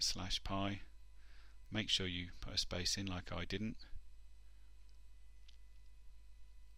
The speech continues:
And create the directory motion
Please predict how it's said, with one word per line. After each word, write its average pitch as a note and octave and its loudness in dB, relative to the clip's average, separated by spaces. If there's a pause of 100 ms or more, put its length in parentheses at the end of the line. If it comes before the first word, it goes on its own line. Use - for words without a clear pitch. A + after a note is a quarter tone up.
(840)
And G#2+ 6
create A#2+ 8
the C3 2
directory G2 8
motion G2 6